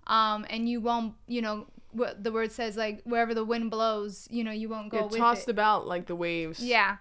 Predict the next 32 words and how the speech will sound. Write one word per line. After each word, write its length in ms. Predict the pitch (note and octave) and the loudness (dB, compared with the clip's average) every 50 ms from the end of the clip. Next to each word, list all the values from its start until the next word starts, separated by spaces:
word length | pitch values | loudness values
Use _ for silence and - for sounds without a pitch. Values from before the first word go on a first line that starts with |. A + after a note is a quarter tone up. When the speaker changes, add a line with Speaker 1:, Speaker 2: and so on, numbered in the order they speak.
| - - - | -4 -4 -4
Speaker 2:
in 180 | F3+ F3 F3 | -4 -4 -6
the 80 | E3+ E3 | -6 -8
shore, 200 | - - E3+ G#3 | -8 -6 -2 2
Speaker 1:
And 120 | C4 B3 | 6 8
Speaker 2:
in 40 | B3+ | 10
Speaker 1:
I, 140 | C#4 C4+ C4 | 10 10 10
I 40 | B3 | 8
Speaker 2:
the 40 | B3 | 6
Speaker 1:
mean, 100 | A#3+ A#3+ | 4 6
I 80 | A#3+ B3 | 6 6
Speaker 2:
ocean. 100 | C#4 C#4 | 6 6
Speaker 1:
know 140 | C#4 C4 B3+ | 4 0 0
for 180 | - - B3+ | -2 -4 -6
me, 440 | A#3+ A#3+ B3+ C4+ C#4 A#3+ G#3 F#3+ F#3+ F#3 | -4 -2 0 0 0 0 -2 -4 -6 -4
there's 200 | A3+ A3+ A3+ F#3+ | -2 -2 -2 -4
been 180 | A3 A3+ A3 A#3 | -6 -6 -8 -8
plenty 480 | A3+ G#3+ C4 C#4 D4 D#4 D4+ - C#4 | -8 -6 -4 -2 -2 -2 -4 -4 -6
of 120 | A#3 G#3+ G#3+ | -6 -6 -6
times 260 | - A#3 A3 A3 G#3 | -4 -4 -4 -4 -4
in 60 | G#3+ | -6
my 120 | A3 G#3+ G#3 | -6 -4 -4
life 260 | G#3+ G#3 G#3 G#3 - | -4 -4 -6 -4 -4
where 100 | G#3+ G#3 | -2 -2
I 60 | G3+ G3 | -2 -4
felt 340 | - - G#3+ - - - | -4 -6 -6 -6 -6 -10
tossed 380 | - - - A#3 A3 A3 - A#3 | -10 -4 0 0 0 0 -2 -6
about 380 | G3 G#3+ G3+ F#3+ - - - - | -4 -2 -2 -2 -2 -6 -8 -6
with, 100 | G#3+ A3 | 0 2
Speaker 2:
Yeah. 240 | A3+ G#3+ F3 D#3 G3+ | 4 4 4 4 2
Speaker 1:
you 140 | B3+ B3 B3 | 0 -4 -4
know? 260 | A#3+ B3 B3+ C#4 C#4 - | -4 -4 -6 -6 -8 -6
Speaker 2:
Yeah. 220 | G3+ G3 D#3 - | -2 0 0 -2